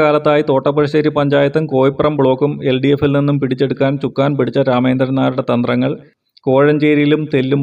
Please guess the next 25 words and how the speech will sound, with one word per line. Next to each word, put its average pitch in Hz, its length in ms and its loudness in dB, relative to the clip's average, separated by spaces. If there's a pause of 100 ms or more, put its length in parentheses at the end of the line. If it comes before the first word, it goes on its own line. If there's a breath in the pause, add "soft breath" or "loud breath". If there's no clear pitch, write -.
പാളിയില്ല. 113 400 -2 (720)
കോൺഗ്രസ് 151 440 0
വിമതനായ 147 440 2 (100)
കെ 135 180 2
കെ 147 160 0
വാസുവിനെ 135 480 0
തങ്ങളുടെ 135 480 0
പാളയത്തിൽ 127 480 0
എത്തിച്ചുകൊണ്ട് 127 460 -2 (240)
വോട്ടെടുപ്പിന് 143 640 0
തൊട്ടു 123 260 -2
മുൻപ് 131 300 0
വരെ 127 240 2
വിജയം 127 360 0
ഉറപ്പിച്ചിരുന്ന 123 520 -2 (100)
എൽ 117 140 0
ഡി 120 100 0
എഫിന് 131 240 -2 (480 loud breath)
അഡ്വക്കേറ്റ് 135 420 0
രാമേന്ദ്രൻ 135 480 2
നായരുടെ 135 360 0
ചാണക്യ 131 460 0
തന്ത്രങ്ങൾ 127 440 -2
മനസ്സിലാക്കാനേ 120 600 -2 (140)
സാധിച്ചില്ല. 107 440 -4